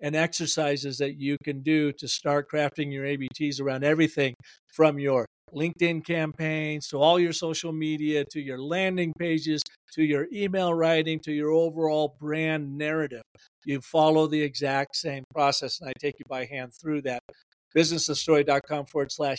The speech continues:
A B T. And then my invitation to your guests, for the freebie out of all that, it's only a hundred twenty-five dollars for that course, by the way.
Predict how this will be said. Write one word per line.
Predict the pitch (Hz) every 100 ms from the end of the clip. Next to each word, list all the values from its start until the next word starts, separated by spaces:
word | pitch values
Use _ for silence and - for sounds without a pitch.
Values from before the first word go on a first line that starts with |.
| -
A | 170 147 143
B | 139 135 -
T. | 175 156 151 - _
And | 190
then | 196
my | 190 175
invitation | 190 165 180 175 170 147
to | -
your | 156 143
guests, | 202 269 262 -
for | - 214
the | 139
freebie | - 254 277 185
out | 147 131
of | 127
all | 123
that, | 131 - _
it's | -
only | 190 214
a | 185
hundred | 190 196
twenty-five | 170 180 160 165 143
dollars | 143 135 117
for | 143
that | 117
course, | - 117 -
by | 117
the |
way. | 117